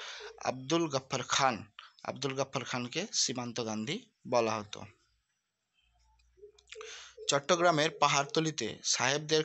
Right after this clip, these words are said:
ক্লাব আক্রমণের নেতা কে ছিলেন? অপশন এ, প্রীতিলতা উপাধ্যায়, বি, সূর্য সেন, সি, অনন্ত সিংহ, ডি, লোকনাথ বল। তো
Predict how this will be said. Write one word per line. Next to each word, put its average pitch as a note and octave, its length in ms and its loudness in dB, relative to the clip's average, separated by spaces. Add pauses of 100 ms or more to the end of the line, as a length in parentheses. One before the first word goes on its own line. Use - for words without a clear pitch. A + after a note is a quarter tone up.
ক্লাব C#3 280 6 (140)
আক্রমণের D3 560 2 (440)
নেতা C3+ 360 -2
কে C3 220 -2
ছিলেন? G#2 320 -2 (2750)
অপশন E3 360 4
এ, E3+ 160 4 (320)
প্রীতিলতা D3 440 2
উপাধ্যায়, C3+ 580 2 (180)
বি, C#3+ 340 -2
সূর্য C#3 400 4
সেন, D3 280 2 (920)
সি, E3 400 2 (100)
অনন্ত C#3 560 2
সিংহ, C#3+ 460 0 (300)
ডি, D#3 280 -4 (100)
লোকনাথ C3+ 400 -2
বল। A#2+ 260 0 (800)
তো C3+ 120 0